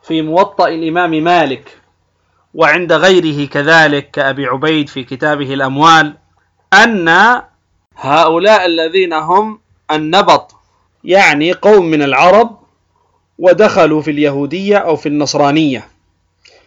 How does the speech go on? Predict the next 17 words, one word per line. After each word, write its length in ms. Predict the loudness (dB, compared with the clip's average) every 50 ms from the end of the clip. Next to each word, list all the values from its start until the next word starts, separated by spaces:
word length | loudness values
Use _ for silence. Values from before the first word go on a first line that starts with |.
| _ _
هؤلاء 840 | -2 2 4 6 6 6 4 2 0 0 2 2 4 4 4 4 2
كانوا 460 | 2 0 0 2 2 0 0 0 0
يأتون 800 | 0 0 -2 -4 -4 -2 0 0 2 2 2 2 0 -2 -6 -12 _ _ _ _ _ _ _ _ _
في 200 | _ -6 -4 -4
زمن 680 | 0 0 0 0 2 0 -2 -2 -2 -2 -2 -2 -4 -6
عمر 360 | -8 -4 -2 0 2 2 2 2
رضي 300 | 2 2 2 0 0 0
الله 400 | 2 4 4 2 2 2 0 0
عنه 360 | 0 0 -2 -4 -6 -10 -12 -12
للتجارة 720 | -12 -12 -12 -10 -12 -12 -2 2 4 4 6 4 4 2
في 180 | -2 -4 -8 -8
سوق 260 | -4 -2 -2 -2 -2 -2
المدينة، 680 | -4 -4 -4 -4 -4 -4 -4 -4 -4 -4 -4 -6 -12 _ _ _ _ _ _ _ _ _ _ _ _ _ _ _ _ _ _ _ _
فكان 600 | _ -4 -4 -2 0 2 4 6 6 6 4 2
عمر 480 | 0 -2 -2 -2 -4 -4 -2 -2 -2 0
يأخذ 460 | 0 0 -2 -2 -4 -4 -4 -4 -4
منهم 520 | -4 -4 -4 -4 -2 -2 -2 -2 -2 -4